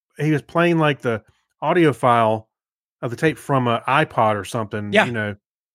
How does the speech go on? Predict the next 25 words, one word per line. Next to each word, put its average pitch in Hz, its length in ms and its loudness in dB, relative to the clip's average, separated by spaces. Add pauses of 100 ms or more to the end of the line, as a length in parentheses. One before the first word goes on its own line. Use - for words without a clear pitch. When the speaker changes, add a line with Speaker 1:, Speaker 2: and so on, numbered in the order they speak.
Speaker 1:
I 151 60 -4
was 147 100 -2
like, 131 260 4 (760)
"Wow, 165 160 4
that 220 140 4
is 214 80 -6
pretty 180 180 0
cool." 170 360 4
<laughs> - 0 -
I, 104 100 0 (560)
I 202 100 -2
would 220 140 0
have - 80 -20
flipped 170 320 -2
out 156 260 4 (180)
if - 160 -20
I 143 80 -2
saw 139 200 2
something 127 200 -4
like 117 180 -2
that 127 180 2
when 113 100 -4
I 110 40 0
was 107 140 -4
younger, 107 320 -4